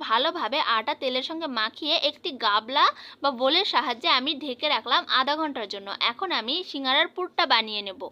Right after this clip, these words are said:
সিঙ্গারার পুর বানানোর জন্য আমি এখানে কি কি নিয়েছি তা আপনাদের দেখিয়ে দিচ্ছি। দেখতেই পাচ্ছেন বন্ধুরা, এখানে আমি সর্বপ্রথম নিয়ে নিয়েছি চার পিস আলু, দুটো লাল আর দুটো সাদা, আর এখানে আমি নিয়েছি পাঁচ পিস ফুলকপির গোটা, তারপর নিয়েছি গাজর আর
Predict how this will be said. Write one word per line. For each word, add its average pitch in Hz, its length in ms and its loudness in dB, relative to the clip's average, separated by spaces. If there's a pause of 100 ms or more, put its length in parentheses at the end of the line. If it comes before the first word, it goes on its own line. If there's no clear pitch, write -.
(220)
সিঙ্গারার 370 500 6
পুর 392 140 2 (160)
বানানোর 320 440 0 (100)
জন্য 247 140 -6 (140)
আমি 381 180 0
এখানে 403 200 -6 (100)
কি 277 180 -2
কি 349 160 -2
নিয়েছি 370 340 -4
তা 320 140 6
আপনাদের 277 320 -4 (120)
দেখিয়ে 330 380 -4
দিচ্ছি। 359 240 -6 (140)
দেখতেই 302 360 -4
পাচ্ছেন 381 320 0
বন্ধুরা, 392 280 0 (120)
এখানে 320 300 -4
আমি 392 200 -6
সর্বপ্রথম 254 580 -4
নিয়ে 370 200 0
নিয়েছি 370 280 -2 (120)
চার 240 240 2
পিস 302 140 -6 (100)
আলু, 220 180 0 (320)
দুটো 262 220 -6 (140)
লাল 226 260 4
আর 330 60 -2 (100)
দুটো 330 160 -8 (100)
সাদা, 247 320 2 (440)
আর 220 60 2 (140)
এখানে 392 280 0
আমি 392 160 -4
নিয়েছি 359 260 0 (200)
পাঁচ 247 260 4 (160)
পিস 440 200 -2 (240)
ফুলকপির 339 600 -4 (100)
গোটা, 240 300 0
তারপর 285 280 -2
নিয়েছি 311 220 -6 (160)
গাজর 220 360 2
আর 427 60 -4